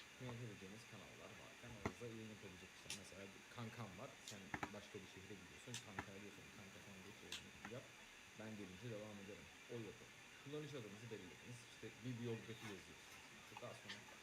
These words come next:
profil vurgu rengini belirliyorsunuz. Kırmızıyı tercih ediyorsunuz. Sonra kanalınızın, e, fragmanı varsa, bu mesela Karı Koca Zeyt Alemi, işte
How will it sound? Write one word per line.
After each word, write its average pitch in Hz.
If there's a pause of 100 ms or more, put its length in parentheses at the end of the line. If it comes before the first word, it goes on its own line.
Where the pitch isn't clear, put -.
(240)
profil 131
vurgu 113
rengini 95 (360)
belirliyorsunuz. 95
Kırmızıyı 90
tercih -
ediyorsunuz. - (2000)
Sonra - (600)
kanalınızın, 117 (180)
e, - (380)
fragmanı 101 (100)
varsa, - (260)
bu 120 (140)
mesela - (100)
Karı 92
Koca 92
Zeyt 92
Alemi, 85 (1400)
işte -